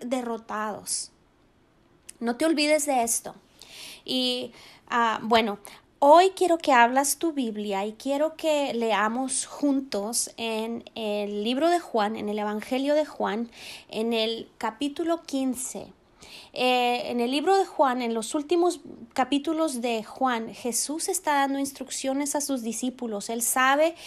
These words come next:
que iba a ser aprendido, él sabe que iba a ir a la cruz,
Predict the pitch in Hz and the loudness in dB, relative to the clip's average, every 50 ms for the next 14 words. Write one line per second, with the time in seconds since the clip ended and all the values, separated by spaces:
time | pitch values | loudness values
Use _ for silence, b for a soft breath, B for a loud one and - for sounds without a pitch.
0 | B B B B B _ - 247 240 233 226 226 220 226 - 240 240 254 247 247 | B B B B B _ -2 0 0 0 0 -2 -4 -4 -4 -2 0 0 0 0
1 | - 269 247 240 233 233 240 220 214 214 208 208 247 269 285 294 294 294 - 240 | 0 0 0 -2 -2 -2 -2 -2 -2 -2 -2 0 0 0 0 0 -2 -2 -2 -4
2 | 233 220 - - - 247 247 247 254 269 277 277 - 233 220 226 202 208 202 202 | -4 -4 -4 -2 0 2 2 2 0 0 -2 -2 -4 -4 -4 -4 -4 -2 -2 -2
3 | 202 196 196 - - 285 330 330 330 330 - - | -4 -6 -6 -4 0 2 4 4 4 2 0 -4